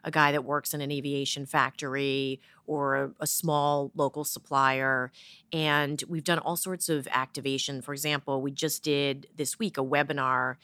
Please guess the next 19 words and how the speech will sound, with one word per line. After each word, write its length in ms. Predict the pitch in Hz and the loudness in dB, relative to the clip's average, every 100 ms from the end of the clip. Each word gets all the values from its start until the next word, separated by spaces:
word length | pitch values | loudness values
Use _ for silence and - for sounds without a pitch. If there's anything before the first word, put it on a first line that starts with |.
| - - _ - | -20 -20 _ -10
where 200 | 160 143 | -4 -4
we 160 | 143 | -4
targeted 340 | - 165 151 139 | 2 2 2 -4
people 240 | 143 139 | -6 -4
and 80 | 123 | -4
said, 120 | 131 | -4
"If 120 | - | -6
you're 80 | 151 | -6
interested 380 | 185 180 185 160 | -6 -4 -4 -4
in 60 | - | -4
understanding 600 | 160 151 147 156 135 139 | -4 -2 -2 -4 -4 -4
more 220 | 139 135 | -2 -2
of 100 | 127 | -2
what's 260 | 139 - | -4 -2
in 80 | 147 | -4
the 60 | 143 | -4
tax 360 | 139 131 - | 0 -2 -2
reform 400 | 139 - 143 135 | -8 -8 -4 -4
bill 420 | 135 131 127 127 | -2 0 2 0